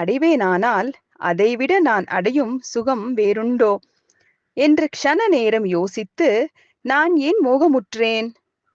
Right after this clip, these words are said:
சர்வேஸ்வரனான நானே ஆனந்தத்தோடு இவளது அங்க ஸ்பரிசத்தை இச்சிப்பேனாகில்,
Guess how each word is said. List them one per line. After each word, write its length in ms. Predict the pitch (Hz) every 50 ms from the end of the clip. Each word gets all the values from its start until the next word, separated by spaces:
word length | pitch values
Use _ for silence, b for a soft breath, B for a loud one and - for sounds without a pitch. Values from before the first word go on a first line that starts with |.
| - -
சர்வேஸ்வரனான 1200 | 196 202 226 262 359 392 392 349 - - 240 220 214 208 196 190 185 190 214 285 277 208 175 220 302 b b b b b b _
நானே 680 | - 170 175 170 180 208 240 285 330 294 220 214 254 330 339 - _ -
ஆனந்தத்தோடு 1120 | 175 185 226 285 311 349 320 311 285 262 - _ - 208 196 202 202 254 262 202 - 277 -
இவளது 420 | _ - 233 240 240 233 214 226 -
அங்க 340 | - 220 262 294 339 381 392
ஸ்பரிசத்தை 880 | - - - 220 202 247 247 - 220 190 - _ - 220 196 190 220 285 - _ _ _ _ _
இச்சிப்பேனாகில், 1200 | - - 190 - _ - 330 320 - _ - 262 220 196 180 165 165 185 180 247 240 202 226 277